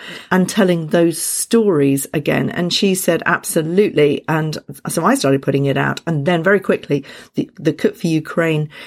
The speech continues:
was bringing people into all sorts of village halls and community centres to, to really taste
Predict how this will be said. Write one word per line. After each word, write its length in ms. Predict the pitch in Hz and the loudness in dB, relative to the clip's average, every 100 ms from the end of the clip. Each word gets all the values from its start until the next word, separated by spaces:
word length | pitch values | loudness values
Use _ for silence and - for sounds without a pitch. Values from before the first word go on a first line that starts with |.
| - | -2
was 160 | 165 156 | -2 -2
bringing 440 | - 185 156 139 | 0 0 0 -4
people 320 | - 147 147 | -6 -4 -2
into 540 | 143 143 - 143 135 - _ | -2 -2 0 0 -2 -6 _
all 180 | - 202 | 2 2
sorts 220 | - - | 2 -6
of 80 | 131 | -8
village 400 | 143 233 190 175 | 0 2 2 0
halls 420 | - 160 143 147 | 0 0 0 -2
and 240 | - 190 - | -2 -6 0
community 540 | 196 202 214 202 180 | 2 4 4 2 -2
centres 560 | 170 151 147 - - - | -2 -4 -4 -6 -8 -4
to, 180 | - 139 - - - | -4 -4 -10 -12 -2
to 140 | 156 | 0
really 340 | 156 254 247 | 2 4 2
taste 760 | 214 - - 180 - - - | 0 -6 0 0 0 -2 -2